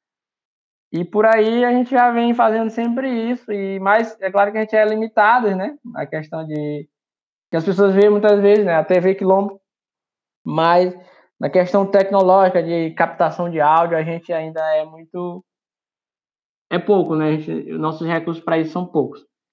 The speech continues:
Ah, o Bambu Drone é uma das experiências mais fantásticas, né, que tem a nossa T V.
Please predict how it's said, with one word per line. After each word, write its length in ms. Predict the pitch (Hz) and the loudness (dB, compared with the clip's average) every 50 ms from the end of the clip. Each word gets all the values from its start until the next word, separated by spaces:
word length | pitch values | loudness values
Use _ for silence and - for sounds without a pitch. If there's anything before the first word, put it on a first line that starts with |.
| _ _ - | _ _ -2
Ah, 120 | - 170 | 0 2
o 60 | 196 196 | 4 4
Bambu 280 | 202 220 220 214 220 | 4 4 4 4 4
Drone 240 | 202 208 220 233 240 | 4 4 2 2 2
é 20 | |
uma 140 | 226 226 226 | 0 0 2
das 180 | 214 220 214 208 | 2 2 0 0
experiências 420 | 214 233 214 202 202 208 220 202 | 0 0 2 2 2 0 -2 -2
mais 240 | 190 185 202 220 214 | 0 0 0 -2 -2
fantásticas, 600 | - 233 226 220 226 170 170 180 202 202 190 170 | -4 -4 -4 -2 0 2 2 2 2 0 -4 -6
né, 100 | 156 156 | -8 -8
que 100 | 151 160 | -12 -12
tem 140 | - - 156 | -10 -8 -6
a 40 | 156 | -4
nossa 220 | 160 156 156 165 | -4 -4 -6 -8
T 200 | 160 160 156 151 | -6 -4 -2 0
V. 320 | 143 151 170 202 196 - | 0 0 -2 -2 -4 -8